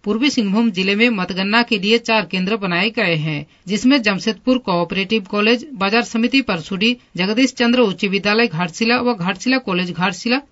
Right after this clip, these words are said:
शामिल है। पेंशनधारी के डिजिटल जीवन प्रमाण पत्र को मिली मान्यता। राज्य के पेंशनधारी एवं पारिवारिक पेंशनधारी के डिजिटल जीवन प्रमाण पत्र को सरकार द्वारा मान्यता प्रदान कर दी गई है।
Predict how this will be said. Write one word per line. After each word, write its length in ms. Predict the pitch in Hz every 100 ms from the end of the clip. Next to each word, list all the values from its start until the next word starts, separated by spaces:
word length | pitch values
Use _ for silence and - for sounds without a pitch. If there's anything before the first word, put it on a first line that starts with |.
| -
शामिल 400 | - 240 196 160
है। 240 | 143 147 139 - _ _ -
पेंशनधारी 640 | 226 - 285 254 240 285
के 160 | 285 302
डिजिटल 460 | 196 175 196 254 247
जीवन 340 | 175 208 247
प्रमाण 360 | 240 185 180 180
पत्र 300 | 196 196 226
को 160 | 247
मिली 260 | 233 185 220
मान्यता। 500 | 220 180 160 143 143 127 _ -
राज्य 260 | 185 208 277
के 140 | 302
पेंशनधारी 640 | - 208 175 208 190 214 254
एवं 180 | 233 247
पारिवारिक 560 | 196 180 190 208 247
पेंशनधारी 560 | - 180 175 196 175 208
के 180 | 240 240
डिजिटल 460 | 175 180 190 247
जीवन 320 | 180 190 233 247
प्रमाण 340 | 180 165 170
पत्र 300 | 160 175 202
को 160 | 196 226
सरकार 380 | - 196 247 254
द्वारा 300 | 202 190 214
मान्यता 400 | 185 185 202 240
प्रदान 360 | 226 165 196
कर 220 | 240 190 160
दी 160 | 220
गई 240 | 226 180 151
है। 280 | 151 139